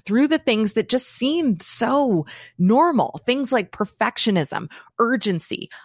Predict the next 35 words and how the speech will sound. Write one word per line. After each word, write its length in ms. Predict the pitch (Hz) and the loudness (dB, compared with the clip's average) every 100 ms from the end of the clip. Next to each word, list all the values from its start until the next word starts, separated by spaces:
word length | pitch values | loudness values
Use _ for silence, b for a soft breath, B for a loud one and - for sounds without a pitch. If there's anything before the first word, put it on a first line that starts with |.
| - | -8
either 340 | 202 254 254 | 0 0 2
or 300 | 226 202 220 | 0 2 2
thinking, 500 | 214 196 190 160 117 123 | 0 -2 -2 -4 -6 -4
and 180 | 175 160 | -2 -2
fear 380 | - 214 233 | -2 0 0
of 220 | 226 165 - | 0 -4 -6
conflict. 680 | - 139 147 - - - - _ _ _ B B - | -4 -4 -4 -8 -8 -12 -20 _ _ _ B B -2
Without 340 | 226 226 220 | 2 2 2
intentionally 720 | 226 220 - 262 254 285 269 | 0 0 0 0 0 0 2
making 320 | 254 208 190 | 2 0 -2
choices 480 | 180 185 175 - 170 | -2 0 -2 -2 -6
that 140 | - - | -4 -2
reverse 540 | 165 143 208 233 - | -4 0 0 0 -4
these 220 | 160 160 | -6 -6
cultural 460 | - - 220 220 175 | -4 -2 0 0 -2
characteristics 800 | - 156 - 135 165 - 185 - | 0 -2 -2 -2 -2 0 -4 -2
in 100 | 151 | -2
our 120 | 139 | 0
businesses, 680 | 131 180 208 190 214 214 - B B | 0 0 0 2 2 2 -2 B B
we're 140 | 190 196 | 0 0
likely 500 | 156 185 208 247 247 | 2 2 2 -2 -4
to 120 | - | -6
perpetuate 800 | - 147 - 208 202 208 214 - | -8 -8 -2 -2 0 2 2 0
the 80 | 196 | -4
systems 560 | - 160 - 160 160 - | -2 -6 -2 -2 -2 -2
of 100 | 143 | -4
harm. 540 | - - 139 - - - _ B B B | -6 -6 -4 -4 -10 -18 _ B B B
If 140 | - | -4
you're 260 | 185 220 247 | 0 0 0
a 40 | 190 | 0
white 340 | 156 233 262 | 2 0 2
business 360 | 269 226 233 226 | -2 0 0 2
owner 220 | 214 196 | 2 2
like 260 | 147 143 | 0 0
me, 280 | 175 185 180 | 0 2 2